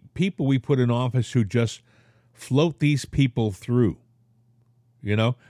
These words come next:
they should have to qualify. Bill, when you and I got into broadcasting all those ancient years ago, um, we had to get a radio telephone operator's license with the Fed F C C.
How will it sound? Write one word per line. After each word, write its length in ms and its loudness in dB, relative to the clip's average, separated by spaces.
they 140 2
should 260 0
have 220 2
to 80 0
qualify. 560 -2
Bill, 340 2
when 180 2
you 220 0
and 100 0
I 120 2
got 240 4
into 200 4
broadcasting 960 -4
all 260 0
those 340 0
ancient 520 -4
years 340 -2
ago, 460 -2
um, 500 0
we 220 2
had 240 0
to 360 4
get 160 2
a 260 4
radio 380 2
telephone 500 0
operator's 520 0
license 460 0
with 140 2
the 260 2
Fed 300 0
F 180 2
C 200 4
C. 400 0